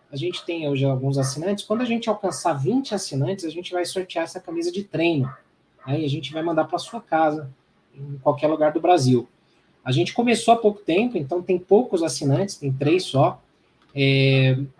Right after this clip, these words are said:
então, a gente espera muito a ajuda de vocês aqui também,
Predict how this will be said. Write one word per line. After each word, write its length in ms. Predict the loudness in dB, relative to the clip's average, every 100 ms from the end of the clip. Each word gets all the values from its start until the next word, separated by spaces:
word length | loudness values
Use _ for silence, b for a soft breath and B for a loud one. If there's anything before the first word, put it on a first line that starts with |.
| -20 -20 -10
então, 220 | -2 -2 -2 -4
a 60 |
gente 380 | -2 -2 -4 -8 -12 _
espera 360 | -6 0 2 2
muito 300 | 2 2 0
a 60 |
ajuda 260 | 0 -2 -4
de 80 | -4
vocês 380 | -4 0 0
aqui 160 | 0 0
também, 440 | -4 -2 0 -2